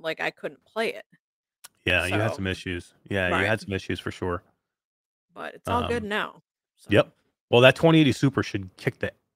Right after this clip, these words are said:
Speaker 2: ass out of Half-Life Alyx. You should
Speaker 1: Oh,
Speaker 2: be
Speaker 1: yeah.
Speaker 2: lo-, loving that thing, man. It should, you
Speaker 1: Oh,
Speaker 2: should
Speaker 1: yeah.
Speaker 2: be able to turn it up on Ultra and play the crap out of it and be happy.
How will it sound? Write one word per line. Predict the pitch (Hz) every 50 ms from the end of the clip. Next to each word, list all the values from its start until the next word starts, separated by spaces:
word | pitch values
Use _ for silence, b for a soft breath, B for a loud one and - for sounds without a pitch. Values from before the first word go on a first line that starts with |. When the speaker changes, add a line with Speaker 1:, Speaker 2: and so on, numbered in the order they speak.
| _ -
Speaker 2:
ass | 123 123 113 110 - -
out | 95 95
of | 98
Half-Life | 101 95 90 - 95 90 -
Alyx. | 95 90 87 87 -
You | 123
should | 107 - -
Speaker 1:
Oh, |
Speaker 2:
be | 101 98
Speaker 1:
yeah. | 92
Speaker 2:
lo-, | 92 92 98
loving | 107 107 110 113 113 98 95
that | 90 85 87 87
thing, | - 90 87 85 85
man. | 85 85 87 85 85
It | 90 95
should, | - - 113 104 110
you | 120
Speaker 1:
Oh, | -
Speaker 2:
should | 107 -
Speaker 1:
yeah. | 135
Speaker 2:
be | 131 127
able | 110
to | - -
turn | 120 110 101
it |
up | 101 104 92
on | 92 92
Ultra | 90 101 117 - - 123 110
and | 98 92 87
play | - 101 92
the | 85 85
crap | - - 101 92 85 -
out | 82 80 80
of | 80 80
it | 82
and | 82 85
be | 85 85
happy. | 82 90 87 85 - - - -